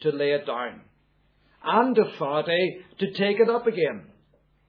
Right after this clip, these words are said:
This command I received from my Father." At these words, the Jews were again divided. Many of them said, "He is a demon-possessed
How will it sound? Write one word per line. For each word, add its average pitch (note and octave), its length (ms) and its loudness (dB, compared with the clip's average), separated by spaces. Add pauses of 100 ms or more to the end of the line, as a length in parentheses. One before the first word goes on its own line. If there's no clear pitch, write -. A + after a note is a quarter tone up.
(360)
This G3 360 0
command G3 600 2
I D#3+ 120 2
received F#3 840 -4 (260)
from D3+ 160 -2
my C#3+ 160 -4 (120)
Father." D3 460 -8 (1200)
At - 120 -16
these E3 340 -6
words, E3+ 440 4
the D#3 180 -8
Jews F#3 460 -4
were E3 120 0
again F3+ 420 0
divided. E3 520 -2 (840)
Many G3+ 300 2
of A3+ 100 4
them A3 180 4
said, F#3 640 0 (320)
"He E3+ 180 -6
is G#3 580 8
a D#3+ 260 -2
demon-possessed F#3 1200 0